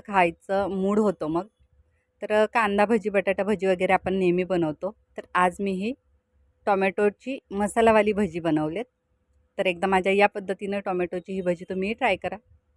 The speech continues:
तर नेहमी बनवाल एवढी सुंदर होतात ही. तर त्यासाठी मी एका खलबत्त्यामध्ये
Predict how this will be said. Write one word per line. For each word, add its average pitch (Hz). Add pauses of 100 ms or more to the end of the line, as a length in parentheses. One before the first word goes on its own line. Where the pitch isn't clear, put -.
(680)
तर 185
नेहमी 190
बनवाल 180 (120)
एवढी 180
सुंदर 185
होतात 180
ही. 170 (340)
तर 202
त्यासाठी 185
मी 214 (840)
एका - (300)
खलबत्त्यामध्ये 208